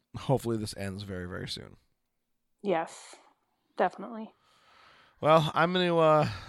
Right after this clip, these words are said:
Speaker 1: I'm gonna go polish up the seatbelt. Um, you know,
Speaker 2: <laughs>
Speaker 1: the twelve Z just came out where, you know, what, four hours from the zero Z initiating. So that means the drunk Uncle Run will be out here in about six. So, yeah.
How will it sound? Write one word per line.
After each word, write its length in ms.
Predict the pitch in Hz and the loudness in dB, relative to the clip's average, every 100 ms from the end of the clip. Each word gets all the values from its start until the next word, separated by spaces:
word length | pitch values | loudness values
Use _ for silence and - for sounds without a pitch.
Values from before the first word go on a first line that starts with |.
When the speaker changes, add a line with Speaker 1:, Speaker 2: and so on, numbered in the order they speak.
| - | -12
Speaker 1:
I'm 140 | 123 143 | -6 -4
gonna 140 | 143 | -2
go 100 | 139 | -2
polish 400 | 135 143 139 135 | -2 2 2 2
up 100 | 143 | -4
the 60 | 139 | -4
seatbelt. 520 | - 127 107 110 120 _ - _ - | -4 -6 -6 -6 -6 _ -20 _ -12
Um, 500 | 117 120 107 107 110 - | -6 -4 -4 -8 -12 -2
you 160 | 127 120 | 0 2
know, 300 | 117 107 113 - - - | 0 -4 -8 -14 -18 -20
Speaker 2:
<laughs> 340 | - _ _ | -20 _ _
Speaker 1:
the 80 | 127 | -10
twelve 360 | - 147 139 131 | -2 2 2 2
Z 180 | 135 | -4
just 260 | 131 135 - | -2 -4 -4
came 240 | 143 127 | -4 -2
out 320 | 123 120 127 110 | 0 0 0 0
where, 400 | 120 117 113 110 - _ - _ _ _ _ - | -2 0 -2 -4 -14 _ -20 _ _ _ _ -14
you 100 | 117 | -10
know, 340 | 113 98 110 107 _ _ _ _ _ _ | -8 -8 -10 -12 _ _ _ _ _ _
what, 200 | 123 120 | -4 -4
four 300 | - 131 131 | -4 -4 0
hours 340 | 123 120 123 123 | 2 2 0 -4
from 180 | 135 127 | -8 -8
the 80 | 113 | -6
zero 300 | 123 123 123 | -4 -4 -4
Z 380 | 120 120 120 | -6 -6 -6
initiating. 760 | 101 120 120 - 123 120 117 120 | -6 -6 -4 -4 -4 -4 -2 -4
So 180 | - 120 | -4 -4
that 80 | 117 | -4
means 240 | 117 117 | -6 -8
the 80 | 107 | -8
drunk 280 | 120 117 - | -6 -6 -6
Uncle 300 | 113 117 107 | -10 -8 -8
Run 240 | 113 113 | -6 -6
will 100 | 110 | -8
be 180 | 107 113 | -8 -6
out 160 | 104 107 | -6 -8
here 120 | 110 | -8
in 80 | 107 | -8
about 240 | 104 95 | -8 -10
six. 460 | - 113 101 - - _ _ _ _ _ _ _ _ | -8 -8 -8 -10 -16 _ _ _ _ _ _ _ _
So, 340 | - 101 92 85 | -8 -6 -6 -6
yeah. 220 | 117 | -6